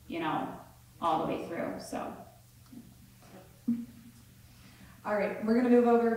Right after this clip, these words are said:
Speaker 2: to, um, sibling differences. Looking back, how did your kids' unique personalities and needs require different parenting strategies from you? So,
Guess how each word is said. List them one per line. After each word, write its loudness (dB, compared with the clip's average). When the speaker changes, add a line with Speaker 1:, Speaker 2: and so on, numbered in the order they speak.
Speaker 2:
to, 2
um, -2
sibling 0
differences. -6
Looking 2
back, 2
how 6
did 2
your 2
kids' 6
unique -2
personalities 4
and 0
needs -4
require 0
different -6
parenting -10
strategies -6
from -10
you? -10
So, -4